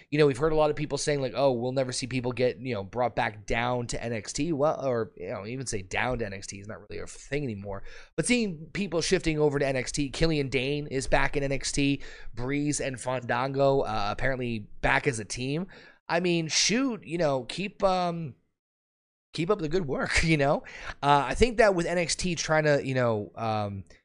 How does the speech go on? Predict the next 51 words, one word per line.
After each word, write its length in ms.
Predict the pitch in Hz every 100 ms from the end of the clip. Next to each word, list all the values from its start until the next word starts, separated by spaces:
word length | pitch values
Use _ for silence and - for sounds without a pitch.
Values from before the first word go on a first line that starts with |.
| _ _ _ -
it, 60 |
it's 280 | 131 120 127
still 260 | - 175 160
blowing 460 | 131 147 139 127
up, 240 | 127 123 120
and 160 | 113
I, 180 | - 131 -
I 100 | -
don't 100 | 202
wanna 140 | 269 262
say 120 | 220
it's 180 | 160 143
in 60 |
a 80 | 131
lull 320 | 107 117 113
right 180 | 107 95
now. 200 | 95 92
It's 160 | 90 110
not, 340 | 117 117 98
but 120 | 101
that, 140 | 110 127
you 80 | 131
know, 220 | 104 - - - _ _
we're 100 | 143
gonna 100 | 165
get 140 | 165
to 60 | 151
the 80 | 147
point 240 | 151 147
where 140 | 135
more 180 | 123 127
talent's 380 | 127 117 127 123
gonna 140 | 127
get, 260 | 107 120 82
like, 200 | 110 104
start 220 | - 110
to 60 | 107
get, 240 | 110 -
like, 140 | 104 -
scooped 420 | - 127 113 113
up. 220 | 113 - - - - _ _ _ _ -
You 100 | 180
might 240 | 185 277
as 140 | 285 139
well, 280 | 170 233
if 100 | 139
you 100 | 127
have 280 | 165 233 208
guys 300 | 175 175 233
that 80 | 190
are, 160 | 180